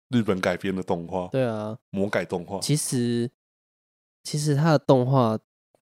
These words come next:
Speaker 2: 不是魔改的关系，
Speaker 1: <laughs> 对啊。
Speaker 2: 是因为，嗯，这个有点岔题，但是就小八卦啦。就是其实《神雕侠侣》那个动画一开始，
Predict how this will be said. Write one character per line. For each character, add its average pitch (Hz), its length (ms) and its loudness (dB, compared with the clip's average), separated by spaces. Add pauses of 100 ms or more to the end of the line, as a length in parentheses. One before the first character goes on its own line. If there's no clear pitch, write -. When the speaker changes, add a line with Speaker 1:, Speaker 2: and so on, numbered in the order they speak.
(360)
Speaker 2:
不 131 80 -2
是 131 160 2
魔 117 240 4
改 104 240 -8
的 95 120 -10
关 101 260 -6
系， - 340 -10 (220)
Speaker 1:
<laughs> - 320 -14
对 107 100 0
啊。 98 40 0
Speaker 2:
是 151 160 4
因 165 200 8
为， 147 420 6 (460)
嗯， 123 80 -6
这 160 80 -4
个 151 60 0
有 123 60 2
点 113 120 0
岔 120 260 -4
题， 104 160 -8
但 127 140 -2
是 127 60 0
就 131 100 -2
小 117 160 -6
八 110 240 -8
卦 113 200 -2
啦。 73 200 -6 (520)
就 160 60 6
是 180 80 8
其 143 240 4
实 131 80 -2
《神 131 140 4
雕 147 100 8
侠 147 140 4
侣》 117 60 0
那 123 80 0
个 120 80 2
动 120 260 0
画 120 240 2
一 139 60 -2
开 127 280 -4
始， 95 320 -6